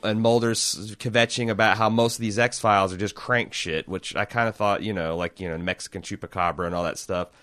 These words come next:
I, I, I just don't get him. Like, I,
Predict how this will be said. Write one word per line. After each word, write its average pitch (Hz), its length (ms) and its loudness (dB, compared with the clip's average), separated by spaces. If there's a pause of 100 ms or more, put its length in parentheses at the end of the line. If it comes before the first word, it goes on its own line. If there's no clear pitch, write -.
(280)
I, 123 480 6
I, 113 100 4
I 151 40 6
just 156 180 -6
don't 180 200 0
get 170 200 2
him. 80 180 -2
Like, 95 240 0 (1040)
I, 80 140 -10